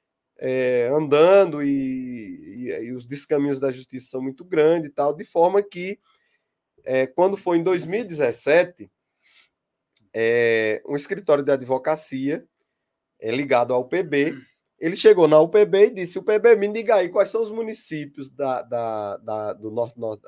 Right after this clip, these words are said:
da Bahia", no caso da U P B, mas ele fez isso em outros estados também, que não, que o processo de precatório não tá andando direitinho. Aí fizeram uma listagem, entre eles Campo Formoso.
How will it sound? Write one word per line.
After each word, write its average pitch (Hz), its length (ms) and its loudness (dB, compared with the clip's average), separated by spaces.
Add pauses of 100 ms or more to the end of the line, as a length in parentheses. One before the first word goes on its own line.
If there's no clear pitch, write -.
da 139 160 2
Bahia", 151 420 4
no 160 120 -2
caso 110 240 -6
da 117 80 -2
U 113 80 -2
P 143 160 -6
B, 135 280 -6 (280)
mas 135 260 2
ele 151 140 0
fez 147 260 -4
isso 135 220 -6
em - 20 2
outros 131 200 -6
estados 117 340 -8
também, 165 360 0 (400)
que 240 160 0
não, 240 560 6 (640)
que 196 100 -2
o 214 80 0
processo 202 420 4
de 202 80 -10
precatório 196 540 0
não 185 140 -4
tá 185 120 -2
andando 165 280 -2
direitinho. 160 420 -6
Aí 123 80 -10
fizeram 165 360 -4
uma 175 80 -2
listagem, 196 440 -2
entre 190 200 -6
eles 185 180 -8
Campo 180 200 -8
Formoso. 139 520 -8